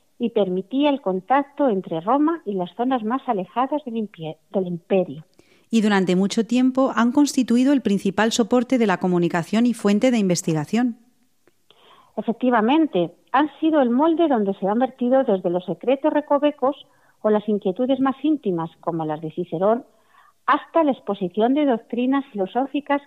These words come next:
Speaker 1: que tanto gustaban del diálogo, como las de Platón o Séneca.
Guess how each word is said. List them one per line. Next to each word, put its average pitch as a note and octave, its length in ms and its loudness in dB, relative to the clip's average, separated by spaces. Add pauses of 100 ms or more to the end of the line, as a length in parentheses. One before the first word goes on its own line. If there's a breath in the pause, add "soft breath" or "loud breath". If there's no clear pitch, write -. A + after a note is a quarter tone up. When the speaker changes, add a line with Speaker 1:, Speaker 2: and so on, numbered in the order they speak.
Speaker 1:
que F3 100 -6
tanto A3+ 560 -2
gustaban G3 640 -2
del F3 120 -6
diálogo, F#3 520 -2
como E3 260 -8
las D3+ 160 -6
de D3 80 -10
Platón F3 500 -6 (440)
o F3+ 160 -10
Séneca. G3 580 -4